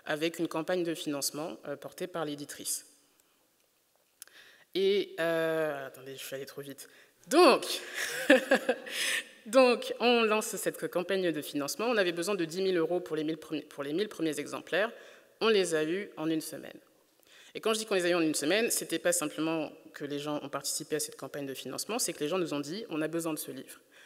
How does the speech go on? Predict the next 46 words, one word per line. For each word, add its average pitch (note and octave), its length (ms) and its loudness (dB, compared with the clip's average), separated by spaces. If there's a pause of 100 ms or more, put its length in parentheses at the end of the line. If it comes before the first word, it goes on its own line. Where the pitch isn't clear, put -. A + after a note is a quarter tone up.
(220)
Oui, G3 120 0
bonjour, F3+ 320 0
je F3+ 100 -4
suis D3+ 380 -6
psy-, - 260 -10
euh, D3+ 260 0
psychiatre. » « D3 680 -6 (320)
Oui, F3 60 0
bonjour, F3+ 320 -2
je G3 60 -4
suis - 140 -6
professeur F3 520 -4
des D#3+ 180 -4
écoles. » « C#3 460 -2
Oui, F#3+ 80 -6
bonjour, F3+ 280 -4
je F3+ 80 -10
suis C#3 180 -6
médiateur. » « D#3 520 -2
Oui, F3 120 -4
bonjour, F3 240 -4
je D#3+ 60 -6
suis - 140 -8
accompagnateur. » D#3+ 800 -4
Et E3 60 -8
je C#3+ 140 -8
n'ai C3+ 100 -8
pas A3+ 220 0
de F#3 100 -2
livre C#3 420 -10 (520)
à C#3 80 -6
montrer C#3+ 600 -4 (360)
aux C#3 180 -6
enfants F#3 260 -4
que D3+ 120 -10
j'accompagne. - 440 -14 (840)
Ou E3 80 -10
je C#3+ 100 -6
n'ai C3 100 -6
pas G#3+ 160 4
de, E3 200 -2
ou E3 100 -6
les C#3+ 120 -4
livres G#3 260 -2
que F3 160 -4
j'ai C#3 260 -4